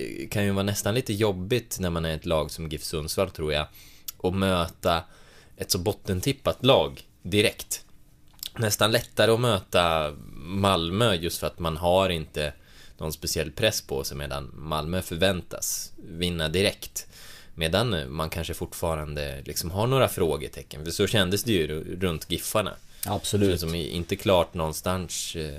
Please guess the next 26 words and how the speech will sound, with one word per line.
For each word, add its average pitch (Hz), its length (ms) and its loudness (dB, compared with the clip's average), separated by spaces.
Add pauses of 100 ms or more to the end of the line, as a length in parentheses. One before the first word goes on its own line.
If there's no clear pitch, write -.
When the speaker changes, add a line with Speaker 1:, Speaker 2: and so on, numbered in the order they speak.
(880)
Speaker 1:
vem 78 180 -2
som 78 140 -6
kommer 78 200 -8
starta, 76 500 -4
och 73 80 -6
man 73 140 -8
har 82 40 -6
inte 78 140 -10
fått - 360 -8 (640)
det 80 160 -4
här, 80 260 -4
eh, 69 460 -8 (440)
riktiga 90 380 0
genrepet, 95 760 2
kändes 90 300 0
det 113 80 4
som. 69 300 2
Då 76 80 -2
man, 80 300 -4 (220)
man 87 220 -8
har 110 80 2
inte 123 180 0
riktigt 104 260 -2
fått - 220 -4
ihop 92 280 -2
en 78 440 -6